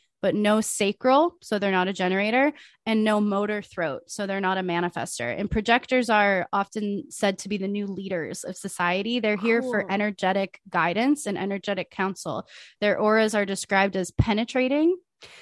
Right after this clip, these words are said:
Speaker 1: So they focus on another, and they, I always say projectors are here to kind of compare and contrast what's me and what's you. And by having a solid understanding of that, they're able to guide the energy that they're absorbing when they penetrate the other aura.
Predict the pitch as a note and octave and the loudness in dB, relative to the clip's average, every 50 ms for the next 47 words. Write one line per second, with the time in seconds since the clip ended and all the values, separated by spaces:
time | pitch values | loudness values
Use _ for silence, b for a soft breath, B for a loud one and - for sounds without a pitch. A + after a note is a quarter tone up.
0 | B B - - A3 G#3 G3+ F#3+ - - A3 G#3+ G#3+ G#3+ C4 B3 A#3 - B3+ A#3 | B B -4 -2 0 0 0 -2 -2 2 2 2 4 4 4 2 4 4 2 2
1 | A3 G#3 F#3+ G3 G3 F#3 F#3 F#3 A3 A#3 C4 C#4 D4+ D#4 D#4 b b b b G#3 | 4 4 2 0 2 0 0 2 2 2 4 4 2 2 -2 b b b b -4
2 | G#3+ G#3 F#3+ G3 F#3+ - - - - - - A3+ B3 C4 C#4 C#4 B3+ - - B3 | 0 0 0 0 -2 -4 -8 -18 -18 -4 2 4 6 8 8 6 6 4 0 2
3 | - A#3+ G3+ G#3+ G#3+ - - A3+ G3+ G#3 G3 G#3 G#3 G3+ G3+ - - G#3+ G3+ F#3 | 2 2 2 2 -2 -2 -4 -6 -4 -4 -2 -2 0 0 -2 0 0 0 0 0
4 | - G3+ F#3 F3 - - G#3+ G3+ G3+ G#3 G#3 G3 - G3+ F#3 F3 - - G3+ G3 | 0 -2 -4 -4 -4 -2 0 0 2 2 0 -2 -2 -4 -4 -4 0 2 4 4
5 | G3 G3 - - - G3+ G3+ - - - G3+ G3+ G#3 G#3+ G#3+ G#3 F#3+ F#3 F3+ - | 4 2 0 -4 -4 -4 -4 -4 -6 -6 -4 -2 -2 -2 -2 -2 -2 -4 -6 -6
6 | - - F#3+ F#3+ F#3+ G3+ A3 B3 C#4+ D#4 B B B B B - G#3 G#3 F#3+ G#3 | -8 -10 -8 -6 -4 -2 0 0 -2 -2 B B B B B -2 -2 2 2 2
7 | G3+ G3+ G3 A3 G#3+ A3 A3+ A3+ G#3+ G#3 G3+ F#3+ - - G#3 F#3+ - - - F#3+ | 2 2 4 4 4 4 4 0 0 -2 -4 -6 -6 -6 -8 -6 -6 -2 0 2
8 | F3+ F#3+ G3+ G#3 G#3 G3+ G3 F#3 F#3 - - G3 F#3 F#3 G3+ G#3+ A#3 A#3+ A3 A3 | 2 4 2 2 0 -2 -2 -4 -4 -6 -4 -2 -2 -2 0 -2 -2 -4 2 4
9 | C4 C4 C4+ C4 - G#3+ - G3 G#3 G#3 G3+ - - F#3+ F3 - F3+ F#3 G3 G3+ | 4 4 4 2 -2 -4 -4 -2 -4 -4 -4 -4 -6 -4 0 2 4 4 4 2
10 | F#3+ F#3+ E3 C3 F3+ F3+ F#3+ G3+ F#3+ - A#3 B3 B3+ A#3 G#3+ - G3 G3 F#3+ F#3 | 0 0 -2 -2 0 -2 -2 -4 -6 -6 -4 -4 -2 -2 -4 -4 -2 -4 -4 -4
11 | F3+ E3+ F3+ F3 F3+ F#3 G#3 A#3 B3 B3 A3+ G3 F#3+ F3 F3 - - A3 G3+ G#3 | -4 -6 -4 -4 -4 -2 -2 -2 -2 -2 -2 -2 -2 -2 -4 -4 -2 -2 -2 -2
12 | G3 - - F#3+ F3 - - G3 F#3 - F#3 F3 F3 E3 - E3+ E3 E3 D#3 A2 | -4 -4 -4 -6 -6 -4 -6 -6 -6 -6 -4 -4 -6 -6 -4 -4 -4 -4 -2 -4
13 | G2+ - A3 | -4 -4 -6